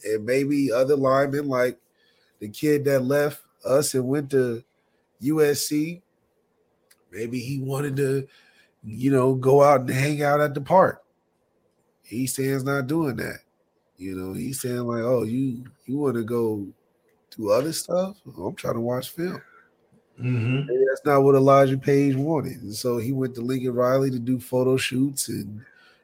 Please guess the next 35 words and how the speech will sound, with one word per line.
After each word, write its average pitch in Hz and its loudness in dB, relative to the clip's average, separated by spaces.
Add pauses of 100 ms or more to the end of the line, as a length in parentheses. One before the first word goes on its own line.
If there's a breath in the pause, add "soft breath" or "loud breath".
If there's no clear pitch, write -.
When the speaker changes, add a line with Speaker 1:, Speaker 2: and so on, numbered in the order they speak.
Speaker 1:
hang 135 0
out 135 4
on 127 0
Hollywood 131 2
Boulevard, 135 2
you 139 -4
know. 127 -4 (920 soft breath)
But 113 0
that's 139 8
fine. 190 2 (840)
You 113 -6
know, 110 -6
every 120 -2
recruit 139 -2
is 139 -2
different, 131 -4
but 101 -4
I 113 0
know 123 -2
what, 127 0
the 101 -4
recruits 110 -4
he 147 -4
says 127 -4
getting 117 -6
is 110 -12
gonna 120 -2
turn 127 -2
out 120 -2 (560 soft breath)
more 131 2
times 120 -2
than 107 -4
not 127 2
'cause 110 -12
he's, 110 -8